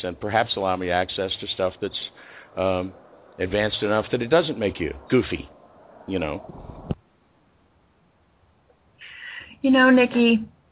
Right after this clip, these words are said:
Speaker 2: your mom passed from prescription drugs. I don't
Speaker 1: Mm-hmm.
Speaker 2: know of anybody that has ever passed from medical marijuana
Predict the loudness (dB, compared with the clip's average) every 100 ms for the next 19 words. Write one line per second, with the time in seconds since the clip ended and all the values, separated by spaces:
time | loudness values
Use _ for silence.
0 | -20 _ _ 2 6 8 10 10 8 4
1 | 0 -16 _ _ -6 2 4 4 0 -4
2 | -2 0 -2 -6 -16 _ _ -4 -4 0
3 | 2 2 -2 -2 0 0 -2 -8 _ _
4 | _ _ _ _ _ _ _ _ _ _
5 | 0 4 4 4 4 4 2 0 2 4
6 | 4 4 4 0 -6 _ _ -6 -4 0
7 | 2 2 0 -4 -4 2 4 2 -2 -18
8 | -20 _ _ _ -6 -2 0 0 0 -2
9 | 0 2 2 0 -2